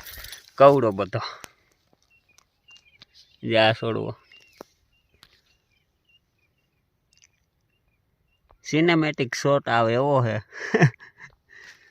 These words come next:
હાલો, ને જે આ, આમાં મોટા આપવાનું નહીં.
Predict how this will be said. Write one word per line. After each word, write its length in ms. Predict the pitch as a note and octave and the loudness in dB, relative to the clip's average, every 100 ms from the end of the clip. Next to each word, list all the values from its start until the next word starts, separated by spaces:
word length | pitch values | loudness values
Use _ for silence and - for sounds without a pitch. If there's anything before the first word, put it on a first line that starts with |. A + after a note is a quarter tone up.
| _ - - - - - - - - - - - - - - - - - - - - _ - - - - - - | _ -20 -20 -20 -20 -20 -16 -4 -4 -4 -16 -18 -20 -20 -20 -20 -20 -20 -20 -20 -20 _ -20 -20 -20 -16 -16 -6
હાલો, 340 | A2+ G#2+ G2 | -4 -4 -4
ને 180 | G#2 A#2 | 0 2
જે 100 | B2+ | 4
આ, 420 | B2 C3 B2 C3 | 6 4 2 2
આમાં 240 | C3 A#2 A#2 | 2 2 2
મોટા 300 | B2+ C#3 A2 | 2 0 -2
આપવાનું 360 | G#2+ G2+ G2 | -2 -2 0
નહીં. 160 | G#2 | 0